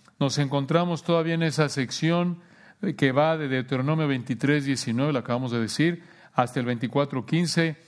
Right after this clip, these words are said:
donde el Espíritu Santo usó a Moisés para explicarle a los israelitas cómo aplicar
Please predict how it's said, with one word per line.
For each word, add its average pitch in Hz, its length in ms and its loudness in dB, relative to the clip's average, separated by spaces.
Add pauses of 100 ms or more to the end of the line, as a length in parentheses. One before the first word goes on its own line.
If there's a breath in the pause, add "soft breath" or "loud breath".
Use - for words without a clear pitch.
(400 soft breath)
donde 196 400 2
el 180 80 0
Espíritu 165 540 0
Santo 170 680 0 (300 loud breath)
usó 170 680 0
a 139 120 2
Moisés 135 760 -2
para 135 220 0
explicarle 160 640 0
a 170 40 2
los 135 240 -6
israelitas 127 720 0
cómo 175 320 0
aplicar 131 720 -2